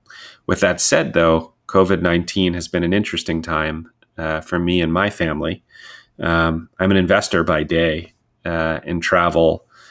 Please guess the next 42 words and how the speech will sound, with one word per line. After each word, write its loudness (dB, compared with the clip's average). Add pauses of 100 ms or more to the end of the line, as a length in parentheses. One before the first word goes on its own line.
(320)
a -2
lot 2
in -8
pre-covid -2
times. -4
You -6
know, -2
I 0
could -6
be 0
on 0
the -4
road -2
three, -2
four, -4
five -2
days -4
a -6
week -4
looking -8
at -6
companies -6 (420)
or, -6
uh, -2
to -4
invest 0
in 0
or, -8 (120)
or, 2
uh, 0 (420)
going 0
to 0
visit -2
companies -4
that -4
we -4
have -2
invested -2
in -4
or -8 (100)
meeting 0
talent, -2